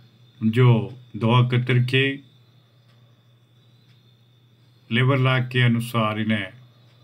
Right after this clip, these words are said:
प्राप्त होगा। स्किड लोडर ऑपरेटर्स से भी आवेदन पत्र आमंत्रित किए जाते हैं।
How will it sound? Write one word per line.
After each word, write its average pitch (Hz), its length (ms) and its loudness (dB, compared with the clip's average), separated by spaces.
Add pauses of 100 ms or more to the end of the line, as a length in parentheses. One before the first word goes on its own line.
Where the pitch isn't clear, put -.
(240)
प्राप्त 107 320 -6
होगा। 110 360 -6 (1900)
स्किड 135 380 -2
लोडर 131 420 2
ऑपरेटर्स 123 640 0 (1080)
से 123 200 -2
भी 123 160 4
आवेदन 123 520 2
पत्र 131 500 -6 (880)
आमंत्रित 123 760 0
किए 123 160 2
जाते 127 400 0
हैं। 143 320 0